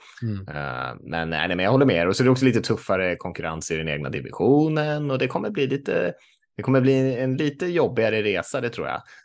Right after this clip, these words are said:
Speaker 2: Men truppen ser ju fortfarande våldsamt, eh, stark ut, det får man ju säga. Och särskilt på linjerna. Och det gör, hjälper ju mycket. Hjälper ju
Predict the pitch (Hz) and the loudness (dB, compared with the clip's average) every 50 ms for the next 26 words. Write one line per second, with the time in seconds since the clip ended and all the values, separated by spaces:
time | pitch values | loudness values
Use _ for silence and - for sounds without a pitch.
0 | _ - 98 92 92 90 92 87 82 - - 104 - - - 92 - 85 82 80 | _ -4 -2 0 0 0 0 -2 -2 0 0 0 0 0 -2 -2 0 0 0 0
1 | - 80 76 - - 76 73 76 76 76 92 - - 76 - - - 107 95 78 | -2 -6 -8 -6 -6 -6 -4 -4 -2 -2 0 0 -2 -2 -4 -4 -4 -4 -4 -6
2 | 80 - - - - 82 71 71 73 - - - 76 65 65 - - 64 64 - | -8 -12 -14 -10 -8 -6 -6 -6 -6 -6 -4 -4 -4 -4 -6 -8 -8 -10 -8 -8
3 | - 76 - - 78 73 71 - 76 71 71 76 64 - - - _ _ - - | -10 -10 -10 -10 -10 -10 -6 -6 -6 -4 -4 -6 -6 -6 -8 -12 _ _ -16 -12
4 | - 76 73 - - 80 - - - 78 73 - 76 73 71 67 64 62 57 62 | -10 -10 -6 -4 -2 -2 -2 -4 -6 -8 -8 -6 -6 -4 -4 -6 -6 -8 -8 -8
5 | 57 65 - _ _ - - 80 80 80 78 73 73 69 73 - - - - - | -10 -10 -12 _ _ -18 -14 -10 -8 -6 -6 -6 -6 -8 -8 -10 -10 -12 -12 -12
6 | - 73 76 80 80 76 73 73 80 98 101 95 - - 78 69 67 65 - - | -10 -6 -4 -2 0 0 0 2 2 2 2 2 2 -2 -4 -4 -4 -6 -6 -6
7 | 58 - - _ _ _ - - _ _ - 92 90 - - 87 85 | -6 -6 -8 _ _ _ -20 -20 _ _ 0 0 0 0 0 -2 -2